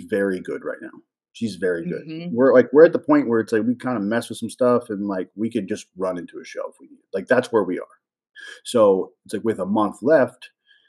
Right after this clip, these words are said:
Speaker 1: it's like you can get better. So it's just like, we're just gonna take it inch by inch and just kinda get better all the way in,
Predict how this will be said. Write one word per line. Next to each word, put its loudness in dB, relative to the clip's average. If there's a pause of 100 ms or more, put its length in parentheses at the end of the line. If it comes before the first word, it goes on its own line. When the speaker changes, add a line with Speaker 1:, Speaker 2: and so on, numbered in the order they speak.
(340)
Speaker 1:
it's 2
like -2 (100)
you 0
can 0
get 0
better. -4 (720)
So -10
it's -10
just -14
like, -2
we're 0
just -12
gonna -4
take -6
it -6
inch -4
by -2
inch -4
and -8
just -12
kinda -4
get -8
better -4
all 0
the -12
way -6
in, -12